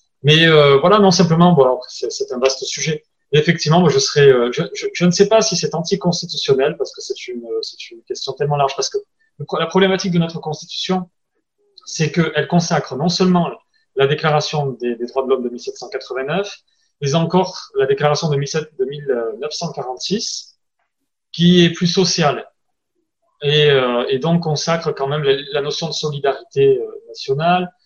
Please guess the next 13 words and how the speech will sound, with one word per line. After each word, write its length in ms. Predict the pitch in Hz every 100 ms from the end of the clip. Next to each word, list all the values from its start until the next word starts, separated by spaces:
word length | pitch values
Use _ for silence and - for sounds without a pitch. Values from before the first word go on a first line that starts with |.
| _ _
Solidarité 540 | - 185 190 180 175 180
nationale 500 | 170 180 175 185 170
suppose, 640 | - 156 - 170 156 135
euh, 640 | 135 127 123 120 117 113 110 -
qu'on 500 | 139 139 127 123 120
soit 220 | - 139
obligé 300 | 127 120 135
d'engager 420 | 127 123 131 127
un 40 | 135
certain 260 | 135 -
nombre 160 | 127 123
de 100 | 123
dépenses 760 | - - 156 143 - - -